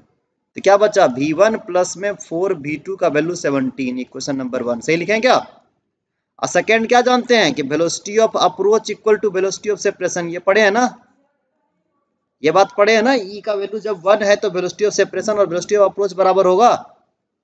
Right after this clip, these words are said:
तो velocity of approach कितना है? five minus में थ्री। आ, separation कौन, यानी कि बड़ा होगा ये, तो वी टू minus में वी वन। दिख रहा है क्या?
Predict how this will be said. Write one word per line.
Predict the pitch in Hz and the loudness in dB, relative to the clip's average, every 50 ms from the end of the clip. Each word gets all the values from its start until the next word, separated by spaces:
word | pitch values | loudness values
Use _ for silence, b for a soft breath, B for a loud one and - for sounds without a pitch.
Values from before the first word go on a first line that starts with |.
| _ _ _ _ _ _ _ _ _ _ _ _ _ _ _ _ _ _ _ _ _ _ _ _ _ _ _ _ _ _ _ _ _ _ _ _ _ _ _ _ _ _ _ _ _ _ _ _ _ _ _ _ _ _ _ _ _ _ _ _ _ _ _ _ _ _ _ _ _ - | _ _ _ _ _ _ _ _ _ _ _ _ _ _ _ _ _ _ _ _ _ _ _ _ _ _ _ _ _ _ _ _ _ _ _ _ _ _ _ _ _ _ _ _ _ _ _ _ _ _ _ _ _ _ _ _ _ _ _ _ _ _ _ _ _ _ _ _ _ -10
तो | 123 123 | -6 -2
velocity | 131 151 160 - 208 | 0 0 0 2 2
of | 190 185 | 2 2
approach | 185 208 214 226 220 - | 2 2 2 2 2 0
कितना | - 233 - 247 247 240 | -4 -10 -6 0 2 2
है? | 202 151 139 | 2 2 0
five | - - 151 156 180 175 180 | 0 0 2 2 2 0 -4
minus | 190 190 190 202 196 202 | -4 -2 0 0 0 -2
में | 220 214 208 | -4 -6 -4
थ्री। | 254 254 277 262 202 - _ _ _ _ _ _ _ _ _ _ _ _ _ _ _ _ _ _ _ _ _ _ _ _ _ _ _ _ _ _ _ _ _ - | -2 -2 -2 -2 -4 -8 _ _ _ _ _ _ _ _ _ _ _ _ _ _ _ _ _ _ _ _ _ _ _ _ _ _ _ _ _ _ _ _ _ -12
आ, | - - - - - - - | -12 -12 -12 -16 -14 -10 -6
separation | - - 160 156 - 185 180 233 226 226 | -2 -2 -2 0 0 0 0 0 0 2
कौन, | 233 240 226 202 | 4 2 2 4
यानी | 175 170 175 | 2 0 0
कि | 165 185 170 | -2 -2 0
बड़ा | 165 185 202 214 | 2 2 4 4
होगा | 214 208 202 208 208 | 4 4 4 4 4
ये, | 214 233 254 262 - - - _ _ _ _ _ _ _ _ _ _ _ _ _ _ - | 4 4 2 2 -2 -10 -18 _ _ _ _ _ _ _ _ _ _ _ _ _ _ -20
तो | 120 | -20
वी | 117 127 131 135 | -20 -16 -16 -16
टू | 123 - 170 165 147 | -14 -10 -8 -6 -4
minus | 139 131 123 127 131 127 - 190 | -4 -2 -2 -2 -4 -6 -8 -10
में | 190 | -12
वी | 165 135 131 107 | -12 -14 -16 -14
वन। | 107 107 107 - - | -14 -14 -16 -16 -12
दिख | - 156 165 202 | -8 -4 0 2
रहा | 233 | 4
है | 233 | 4
क्या? | 214 240 175 | 4 4 2